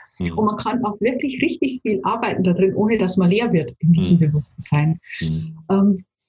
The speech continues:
Speaker 2: und wenn ich das so sehe, wie sehr sich das entwickelt hat und auch Menschen, die ich schon lange begleite, wie sehr sich die entwickeln, ähm, können wir in Wirklichkeit, wenn wir jetzt so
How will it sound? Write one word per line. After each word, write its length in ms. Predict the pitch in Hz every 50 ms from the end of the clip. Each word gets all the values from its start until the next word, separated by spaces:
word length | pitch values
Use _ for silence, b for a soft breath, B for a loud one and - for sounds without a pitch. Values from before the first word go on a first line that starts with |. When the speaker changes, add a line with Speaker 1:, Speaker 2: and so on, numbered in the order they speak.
| _ _ _ _ _
Speaker 2:
und 300 | 202 208 202 202 - -
wenn 140 | 202 226 226
ich 180 | 247 247 254 -
das 240 | 240 233 - -
so 140 | - 226 214
sehe, 420 | 202 - - 220 247 285 311 285 254
wie 260 | 233 220 202 - - - _ _
sehr 300 | - - - 226 220 233
sich 240 | 240 254 254 254 240
das 160 | 226 214 -
entwickelt 560 | 190 196 175 - - 370 - - 349 294 - 262
hat 180 | 143 160 156 - - _ _ _ _ _
und 240 | - 202 202 190 -
auch 260 | 175 190 196 196 - - -
Menschen, 400 | 208 214 254 254 - - 330 302
die 120 | 254 202
ich 120 | 180 -
schon 180 | - 196 185 175
lange 260 | 175 165 180 185 185
begleite, 580 | 175 175 175 175 170 160 160 165 170 - 175 175
wie 100 | 175 175
sehr 340 | 175 - - 185 190 202 202
sich 280 | - - 196 - - _
die 140 | 196 180 -
entwickeln, 680 | 175 170 170 - 190 196 - - 254 254 269 254 254 254 B B B B B _ _ _ _ _ -
ähm, 420 | 196 202 202 208 208 214 208 208 - _ _ _ _ _ _ _ _ _ _ _ _ _ _ _ _ _ _ _ _ _ _ _ _ _ _
können 320 | - - 190 208 220 220 208
wir 360 | 233 226 220 208 - - - _
in 240 | 185 180 180 160
Wirklichkeit, 800 | 175 202 254 269 254 - 339 - - - - 240 226 220 226 214
wenn 200 | 208 202 196 190
wir 220 | 190 202 196 196 202
jetzt 240 | 190 190 190 - -
so 100 | 196